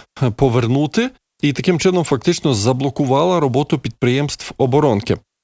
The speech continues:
Тобто це виробники зброї, бойової техніки і всіляких інших речей, які потрібні для З С У. Цікава деталь, що сайт Миротворець виклав у себе дані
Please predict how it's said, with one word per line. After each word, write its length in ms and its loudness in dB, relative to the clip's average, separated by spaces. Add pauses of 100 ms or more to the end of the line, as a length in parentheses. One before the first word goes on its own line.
Тобто 280 0
це 140 0
виробники 540 2
зброї, 560 2
бойової 600 0
техніки 580 -2
і 40 -2
всіляких 540 -4
інших 320 -2
речей, 300 -2
які 200 -4
потрібні 460 -2
для 380 -2
З 100 -2
С 300 -2
У. 140 -2 (480)
Цікава 340 2
деталь, 360 2
що 280 -2
сайт 360 0
Миротворець 800 0 (160)
виклав 500 0
у 80 -2
себе 340 0
дані 480 0